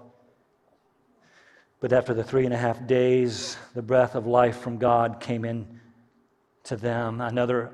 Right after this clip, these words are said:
Old Testament allusion to Ezekiel. We remember the valley of dry bones in Ezekiel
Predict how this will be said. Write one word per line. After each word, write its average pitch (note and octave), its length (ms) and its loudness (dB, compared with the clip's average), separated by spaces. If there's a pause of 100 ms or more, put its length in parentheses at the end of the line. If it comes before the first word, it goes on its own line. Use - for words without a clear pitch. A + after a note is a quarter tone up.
Old C#3 220 2
Testament B2 420 -4
allusion A#2+ 400 -2
to - 180 -12
Ezekiel. A#2+ 640 -4
We A#2 140 -4
remember B2 340 -6
the A2+ 140 -8
valley A#2+ 400 -4
of A2+ 160 -8
dry A#2 340 -4
bones A2 540 -8
in A2+ 80 -10
Ezekiel A2 600 -8